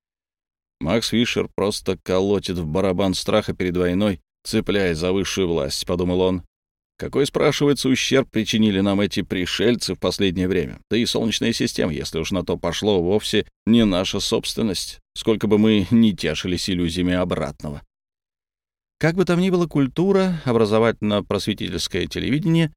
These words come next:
чахло не по дням, а по часам, и Себастьян Ада, владелец телесети, не мог смотреть на это сложа руки. "Может, я сам начал сдавать, хватку и бодрость утрачивать, а?"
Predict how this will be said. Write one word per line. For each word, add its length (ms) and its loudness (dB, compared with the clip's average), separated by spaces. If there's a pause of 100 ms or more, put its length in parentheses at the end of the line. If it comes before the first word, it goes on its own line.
(200)
чахло 640 0
не 180 2
по 200 0
дням, 420 0
а 120 -2
по 140 -6
часам, 640 -2 (180)
и 100 -4
Себастьян 640 -2
Ада, 280 2
владелец 480 2
телесети, 760 0 (440)
не 180 6
мог 260 2
смотреть 540 -2
на 180 -2
это 160 -6
сложа 460 -4
руки. 380 -12 (640)
"Может, 380 -2
я 160 4
сам 300 2
начал 280 2
сдавать, 500 0
хватку 520 0
и 80 2
бодрость 500 0
утрачивать, 640 -2
а?" 200 0